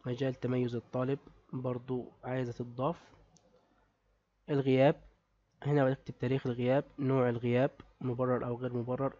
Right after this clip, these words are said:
اسم البرنامج، طبعًا البرامج دي ثابتة معايا وممكن تتغير فيما بعد، دي ب-، آه، شاشة بيانات الطالب الشخصية.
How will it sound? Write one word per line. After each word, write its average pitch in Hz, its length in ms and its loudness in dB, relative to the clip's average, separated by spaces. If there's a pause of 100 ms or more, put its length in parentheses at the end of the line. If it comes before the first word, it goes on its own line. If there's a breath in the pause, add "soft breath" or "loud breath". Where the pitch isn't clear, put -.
اسم 143 180 -2
البرنامج، 127 760 2
طبعًا 131 140 0
البرامج 127 480 -2
دي 127 320 -6
ثابتة - 340 -4
معايا 127 260 0
وممكن 131 220 -4
تتغير 123 440 -4
فيما 120 320 -4
بعد، 135 240 0 (680 loud breath)
دي 165 220 -2
ب-، 143 180 -2 (100)
آه، 131 220 -2
شاشة 143 380 -6
بيانات 131 300 0
الطالب 127 420 -2
الشخصية. 110 540 -8